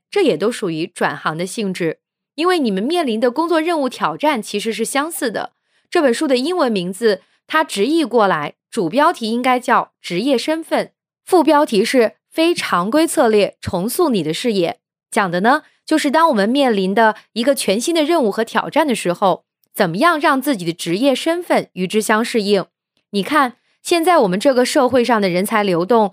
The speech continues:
是越来越频繁，所以大家呢，对这个换工作甚至是跨行也是越来越司空见惯。为什么呢？因为我们大多数人在找自己第一份工作的时候，很难就确保一定是找到自己最适合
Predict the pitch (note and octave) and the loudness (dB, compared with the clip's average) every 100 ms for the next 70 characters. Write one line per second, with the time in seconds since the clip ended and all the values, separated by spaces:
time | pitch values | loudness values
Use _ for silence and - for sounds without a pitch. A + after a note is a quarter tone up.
0 | _ - B3+ C#4 C4 G#3 C4 B3+ F3 F#3+ | _ -4 -2 2 2 2 2 0 -4 -4
1 | A#3 D#3+ - _ _ - A3 B3 A3+ A3 | -2 -2 -4 _ _ -2 0 2 2 2
2 | A#3+ A#3+ B3 G#3+ _ _ - F4 D#4+ D4 | 2 2 2 0 _ _ -2 2 2 2
3 | C4 E4+ C#4+ D4+ F4 E4 A#3 - D4+ A#3+ | 2 2 2 0 0 2 2 2 0 0
4 | A#3+ C#4 E4 C4+ F#3+ F3 F3+ A3 _ _ | -2 -2 2 2 2 0 0 0 _ _
5 | F#3+ G3 C4 D#4+ D#4 G3+ G3+ F#3+ A3 A3 | -2 0 2 2 4 2 2 0 -2 0
6 | A3+ A#3+ A#3 G3+ C4+ F#3+ - _ _ _ | 0 0 0 2 2 2 -4 _ _ _
7 | F4 F#4+ C4+ G3 A3 A#3+ - _ - D4 | 2 2 2 2 2 2 -2 _ -2 2
8 | E4+ A#3 F#3 C4 D4+ C4+ E4+ E4+ B3+ G3 | 4 4 2 2 2 4 2 4 4 4
9 | G#3+ B3+ A#3 E3+ D#3+ - C4 F#3 C4 D#4 | 2 0 2 0 0 -4 -2 -2 0 0
10 | E4 C4+ B3 E4 E4+ A3 G3+ F3+ F#3 G#3 | 0 0 0 0 0 0 0 -2 2 2
11 | F#3+ _ _ - A#3+ F#3+ F3 E3+ A#3 F4 | 2 _ _ -4 -2 0 0 0 2 0
12 | D4+ E4+ B3 F#3+ - G3 B3+ F4 D4+ C4+ | 2 0 2 0 0 -2 0 0 -2 -2
13 | F#3 C#3+ F3+ F#3 B3+ F3+ D#3+ - D#4+ - | -2 0 -2 0 0 0 -4 0 0 0
14 | E4+ - F3+ | -2 0 -2